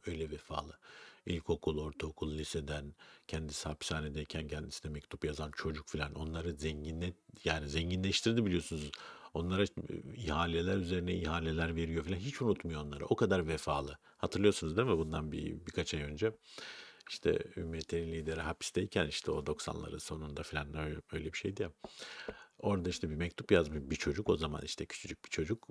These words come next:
Bugün ihale şampiyonu <laughs> olmuş adam ya. Öyle öyle onları buluyor. Onlara hiç vefasını gösteriyor ümmetin lideri. Bunu da demişlerdir. Ee, Akın Gürlek falan kim ilgileniyorsa onun savcısı Akın Gürlek miydi?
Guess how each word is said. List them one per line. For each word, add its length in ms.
Bugün 380
ihale 340
şampiyonu 480
<laughs> 20
olmuş 220
adam 280
ya. 160
Öyle 240
öyle 180
onları 360
buluyor. 280
Onlara 260
hiç 280
vefasını 540
gösteriyor 460
ümmetin 400
lideri. 420
Bunu 260
da 40
demişlerdir. 560
Ee, 300
Akın 400
Gürlek 340
falan 260
kim 180
ilgileniyorsa 580
onun 140
savcısı 380
Akın 240
Gürlek 340
miydi? 240